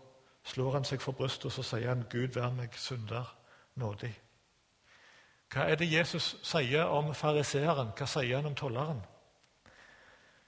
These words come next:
Jo, han sier om, eh, tolleren: "Denne gikk rettferdig hjem til sitt hus,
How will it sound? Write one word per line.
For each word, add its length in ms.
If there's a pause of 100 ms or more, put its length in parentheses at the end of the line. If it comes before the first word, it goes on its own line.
(140)
Jo, 160
han 80
sier 480 (840)
om, 280
eh, 180 (300)
tolleren: 440 (640)
"Denne 500
gikk 360
rettferdig 560
hjem 220
til 160
sitt 220
hus, 420